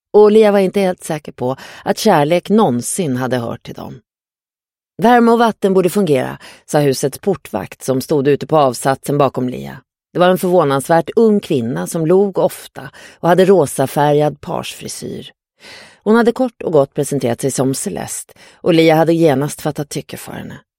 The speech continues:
"Jag är sällan på kontoret men alltid någonstans i närheten, om du skulle behöva något.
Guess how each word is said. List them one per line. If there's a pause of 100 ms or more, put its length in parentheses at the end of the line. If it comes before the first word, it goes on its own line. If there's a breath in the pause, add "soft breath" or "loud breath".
(220)
"Jag
är
sällan
på
kontoret
men
alltid
någonstans
i
närheten, (260 soft breath)
om
du
skulle
behöva
något.